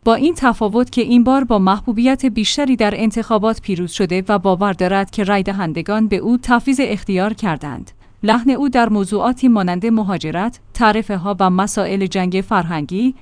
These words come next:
رویکرد تهاجمی تر او را در آغاز دومین دورهٔ ریاست جمهوریش منعکس می‌کند. او همچنین بیشتر به زبان اول شخص صحبت کرد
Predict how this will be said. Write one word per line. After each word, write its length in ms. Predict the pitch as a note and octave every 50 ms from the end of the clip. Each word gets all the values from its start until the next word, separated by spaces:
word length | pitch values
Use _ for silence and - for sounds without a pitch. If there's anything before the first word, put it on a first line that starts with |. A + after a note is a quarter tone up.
| - - -
رویکرد 520 | A3 A3+ A3 A3 - B3+ B3 A#3+ A#3 B3
تهاجمی 540 | A#3+ - A#3 G#3 F#3+ F#3+ F#3 A3 A3 B3 B3+
تر 200 | B3 C4+ C4 A#3+
او 180 | G#3+ F3+ G#3+
را 120 | G#3 G#3 G3
در 200 | F3+ F#3 E3+ D3
آغاز 360 | - F3+ F3+ G#3 B3+ C4 C4+
دومین 500 | C4 G3+ A3+ F#3 D#3+ F3+ F#3 G3 A3 A#3
دورهٔ 360 | G#3+ A3+ G3+ F#3+ G#3+ A3 A3
ریاست 340 | F3 F3+ F3 E3+ - A3 G3+
جمهوریش 600 | F#3+ A3 G#3 G3 F#3+ G#3 F#3 F#3 F3+ F#3 - -
منعکس 540 | G3+ F#3 F3+ - F#3 F#3 - G#3 F3+ - -
می‌کند. 480 | D3+ C#3+ - - C#3+ C#3 C3+ - - - - -
او 180 | C#4 E4 D#4
همچنین 440 | C#4+ D#4+ D#4 C#4+ - C#4+ C4 C4+ C4
بیشتر 360 | A#3+ B3 A3 - - C#4 B3+
به 140 | B3 B3 A3
زبان 340 | F#3+ F#3 G3+ G3 A#3 C#4+ D4
اول 440 | C4+ - A3+ A3+ F#3 G#3+ G#3+ G#3+ A3
شخص 400 | - - A#3+ G#3 - - - -
صحبت 340 | G#3+ F#3+ F3+ - G#3 G#3 -
کرد 320 | - A3+ G3 G3 F#3+